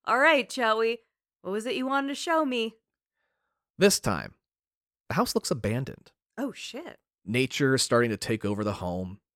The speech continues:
Speaker 2: with vines growing on the walls and what little furniture is left is strewn around the different rooms of the house.
Speaker 1: Oh.
Speaker 2: We're on rails here, just going through the house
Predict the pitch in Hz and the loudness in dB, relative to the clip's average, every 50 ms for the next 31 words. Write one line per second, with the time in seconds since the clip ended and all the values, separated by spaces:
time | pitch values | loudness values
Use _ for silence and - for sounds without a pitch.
0 | _ _ _ _ _ - 113 101 95 95 104 104 101 107 107 104 104 - 113 110 | _ _ _ _ _ -2 -2 -2 -2 -2 -2 0 0 0 0 -2 -2 0 0 2
1 | 113 113 110 110 107 101 90 80 80 - 95 98 104 101 98 107 107 - 98 107 | 2 2 0 0 0 -2 -2 -2 0 2 2 4 4 4 2 0 -2 -4 -2 -2
2 | 120 123 - 123 127 151 180 180 - - - 123 120 131 139 - - 147 123 104 | -2 -2 0 2 4 4 4 2 0 0 2 2 2 2 2 0 0 2 2 2
3 | 85 90 98 107 117 160 196 - - - - - 113 - - - - - - - | 0 -2 -2 -2 0 -2 -4 -6 -12 -10 -6 -4 -4 -2 -2 -4 -6 -8 -8 -4
4 | 139 156 180 190 190 185 170 156 147 151 151 139 123 117 117 113 - 117 - 92 | 0 0 2 2 2 2 2 2 2 2 2 0 0 0 0 -2 0 -2 -4 -4
5 | 95 98 90 85 85 76 - - 58 - - - - - - - - _ 170 180 | -4 -4 -6 -6 -8 -8 -8 -8 -8 -8 -6 -4 -4 -4 -4 -6 -10 _ -20 -16
6 | 302 403 285 151 127 123 - _ _ _ _ _ _ _ _ _ _ _ - 131 | -10 -8 -8 -8 -10 -14 -20 _ _ _ _ _ _ _ _ _ _ _ 0 4
7 | - 160 175 180 135 117 110 101 104 101 92 - - 92 78 71 82 - 127 - | 6 6 6 6 4 4 2 2 2 0 0 -2 -4 -6 -8 -6 -2 0 0 0
8 | - - 110 113 113 107 113 107 107 98 - 80 85 98 - - - | 2 0 0 0 0 -2 -2 -2 -2 -2 -2 -2 -2 -2 -4 -4 -6